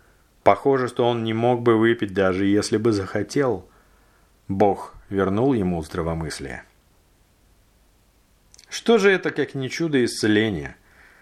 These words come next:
Вместе с тем, путь к этому чуду состоит из простых этапов.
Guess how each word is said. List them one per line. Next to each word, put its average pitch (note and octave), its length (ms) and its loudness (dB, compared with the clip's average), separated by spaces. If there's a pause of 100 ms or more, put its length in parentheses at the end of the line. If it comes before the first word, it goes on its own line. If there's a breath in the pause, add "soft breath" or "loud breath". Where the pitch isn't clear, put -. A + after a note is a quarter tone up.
(340 soft breath)
Вместе D3+ 380 0
с - 60 -8
тем, F3+ 260 0
путь - 260 -6
к - 120 0
этому A2+ 380 0
чуду D3 340 2
состоит B2+ 560 0
из D#3 240 -2 (120)
простых G3 440 2
этапов. F#3 520 -2